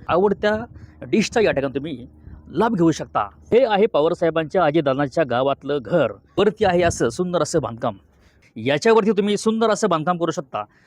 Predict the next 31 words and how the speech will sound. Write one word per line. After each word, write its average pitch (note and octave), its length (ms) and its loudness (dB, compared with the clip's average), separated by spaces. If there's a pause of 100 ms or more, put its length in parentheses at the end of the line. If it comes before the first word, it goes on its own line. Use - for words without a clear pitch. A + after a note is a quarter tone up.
(240)
दोन G3+ 180 4
मजले, A3+ 280 4
तीन G3 200 -2
मजले, G3+ 260 2
पाच G3 380 0
मजलेपर्यंत F#3 420 2
तुम्ही F3+ 160 -2
करू E3 160 2
शकता. D#3+ 380 -4
आपल्यासमोर F#3+ 600 0
आहे E3+ 140 2
असे E3+ 200 0
दोन F3 300 2
रूम्स, C#3 280 -2
म्हणजे D#3+ 220 2
आपण G#3 380 -2
खालून, E3+ 280 2
आता E3+ 320 2
खालून G#3 220 2
वरती F3+ 300 2
आलेलं B2+ 280 0
आहे, A2+ 80 -6 (380)
अशा F3+ 220 0
प्रकारे F#3 300 2
समोर F3 320 -2 (100)
रूम्स D#3 300 -2
आहेत. G2+ 140 -8 (460)
दोन F3+ 320 2 (100)
छोट्या F#3+ 200 2
रूम E3+ 200 2
आहेत B2 180 -2